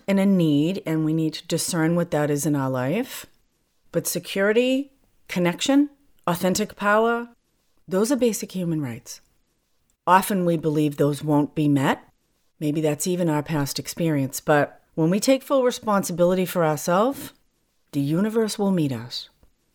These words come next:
And I agree with Carolyn Myss, we all have a prostitute within us. And when worked with directly, it can call us to come into deeper integrity with ourselves on all levels, physically, mentally, emotionally, spiritually,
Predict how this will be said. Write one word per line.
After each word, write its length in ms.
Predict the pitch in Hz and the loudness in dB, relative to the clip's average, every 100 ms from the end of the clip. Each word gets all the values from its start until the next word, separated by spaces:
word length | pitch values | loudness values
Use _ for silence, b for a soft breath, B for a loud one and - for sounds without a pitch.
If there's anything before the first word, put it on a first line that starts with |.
| _ - | _ -6
And 100 | 151 | -2
I 80 | 196 | 2
agree 340 | 247 220 240 | 2 2 0
with 160 | 214 - | 0 -2
Carolyn 440 | 190 170 160 151 | -4 -2 0 0
Myss, 280 | 143 120 - | -2 -4 -4
we 180 | 190 - | -4 -2
all 340 | 170 185 180 165 | 0 2 2 0
have 140 | 160 | -2
a 60 | 147 | -6
prostitute 680 | - 151 143 151 143 147 - | -4 -6 -4 -6 -4 -6 -6
within 280 | 147 147 | -6 -4
us. 460 | 127 113 - - - _ _ _ _ _ | -4 -6 -14 -20 -20 _ _ _ _ _
And 200 | 143 143 | -2 0
when 180 | 147 147 | 0 0
worked 260 | 165 190 - | 0 -2 0
with 240 | 170 - | -2 0
directly, 720 | 165 147 - 240 277 330 392 _ _ _ | 2 2 2 0 2 2 -2 _ _ _
it 120 | 170 170 | -6 0
can 160 | 160 | 0
call 240 | 160 202 190 | 2 4 4
us 120 | - | 2
to 80 | 165 | -8
come 320 | - 214 220 - | 0 2 2 2
into 360 | 180 180 185 165 | 0 2 2 2
deeper 320 | 175 165 170 | 2 0 0
integrity 600 | 147 143 180 180 208 202 | 0 -2 0 0 2 2
with 220 | 175 165 | 0 0
ourselves 640 | 147 139 175 214 285 - - - | -2 -2 2 2 2 -4 -16 -2
on 160 | 160 | 0
all 220 | 175 233 196 | 4 4 4
levels, 400 | 120 50 - - | 0 -2 -12 -12
physically, 840 | - 202 214 220 202 190 185 170 _ - | 0 2 2 0 0 0 -2 -6 _ -2
mentally, 640 | 180 220 240 233 233 240 - | 0 2 2 4 2 -2 -2
emotionally, 880 | 160 165 185 202 196 190 185 180 - | 2 2 2 -2 -2 0 -2 -4 -4
spiritually, 1080 | - - 180 175 175 190 180 170 160 156 | -6 -2 0 0 0 -4 0 0 0 -2